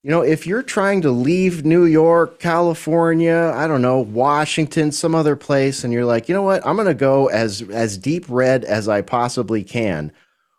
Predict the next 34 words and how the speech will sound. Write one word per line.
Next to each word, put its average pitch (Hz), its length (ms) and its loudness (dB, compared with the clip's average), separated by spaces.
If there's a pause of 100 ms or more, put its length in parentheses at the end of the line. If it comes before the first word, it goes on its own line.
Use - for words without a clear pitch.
(140)
Well, 117 220 -2
guess 139 400 -2
what? 127 440 0 (200)
Um, 120 420 0
you 127 100 -2
may 156 380 0 (220)
get 143 180 -2
there 120 320 4
and 107 260 -4
find 131 360 -2
things 123 360 0
much 117 400 -2
better 117 400 2
than 104 220 -2
the 95 60 -4
place 120 340 -2
that 92 220 -4
you 92 200 -10
left, 95 640 -6 (680)
but 123 320 -2 (160)
there's 160 220 -4
still 190 280 -2
a 127 60 0
fight - 460 -4
to 117 160 -6
be 110 180 -4
fought. - 640 -4 (300)
Uh, 90 400 0 (220)
this 123 220 -6
is 120 340 -4
a 98 160 -4
deep, 117 420 -4 (200)
deep 110 440 -10
problem. 80 680 -4